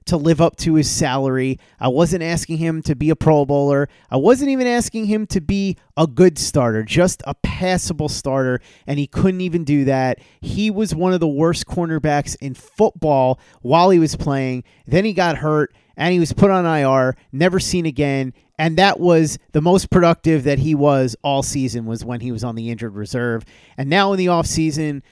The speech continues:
I'm pretty sure he's going to be released. What an absolute waste of money. Even worse than when they brought back Darrelle Revis in twenty fifteen. I'm not disappointed because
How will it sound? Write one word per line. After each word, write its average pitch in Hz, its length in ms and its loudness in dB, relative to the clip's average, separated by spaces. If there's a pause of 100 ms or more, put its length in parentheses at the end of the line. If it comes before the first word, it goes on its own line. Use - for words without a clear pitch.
(160)
I'm 143 220 -4
pretty 196 240 0
sure 175 300 0
he's 151 240 -4
going 156 240 0
to 139 80 -4
be 143 120 -2
released. 135 580 -2 (220)
What 156 160 2
an 165 120 0
absolute 175 580 0
waste 147 340 0
of 123 140 -4
money. 135 400 -2 (240)
Even 226 380 2
worse 190 460 2 (180)
than 147 160 -2
when 151 100 0
they 143 100 0
brought 147 300 0
back 139 180 0
Darrelle 131 300 -2
Revis 131 340 -4
in 120 100 -6
twenty 120 280 -6
fifteen. 147 720 -6 (280)
I'm 120 140 -6
not 190 220 0
disappointed 175 640 -4 (220)
because 151 440 0